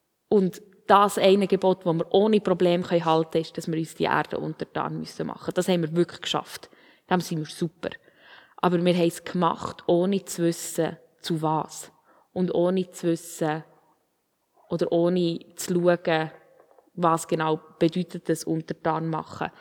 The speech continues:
Und das Wort dort, oder es ist nicht genau das Wort, das gebraucht wird, aber mehr in dem Kontext, wo es steht, oder? Wenn heisst,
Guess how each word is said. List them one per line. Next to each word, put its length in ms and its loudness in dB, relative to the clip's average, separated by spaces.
Und 440 0
das 220 -6
Wort 340 4
dort, 280 2
oder 380 -6
es 180 -8
ist 140 0
nicht 160 -2
genau 240 -2
das 180 -6
Wort, 260 0
das 100 -2
gebraucht 400 -2
wird, 200 2
aber 140 -4
mehr 180 2
in 60 6
dem 200 -2
Kontext, 680 -2
wo 60 -4
es 120 -10
steht, 380 -4
oder? 160 -4
Wenn 160 -4
heisst, 260 -4